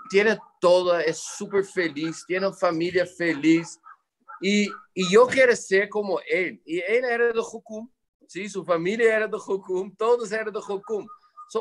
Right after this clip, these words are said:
obviamente, eu me juntei a Jucum porque queria ser como eles.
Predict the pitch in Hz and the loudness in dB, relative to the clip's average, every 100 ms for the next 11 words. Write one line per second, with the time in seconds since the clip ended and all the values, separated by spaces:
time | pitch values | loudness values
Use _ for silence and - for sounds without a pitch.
0 | 214 247 277 269 254 254 214 240 220 240 | 0 0 4 2 4 2 0 -4 0 0
1 | 254 247 247 233 233 240 240 247 - 254 | -2 -10 -6 -2 0 -2 -8 -12 -10 -12
2 | 233 196 214 - 208 208 202 214 208 208 | -10 -6 -4 -4 -4 -4 -4 -2 -4 -4
3 | 214 165 185 220 151 | -4 0 0 0 -4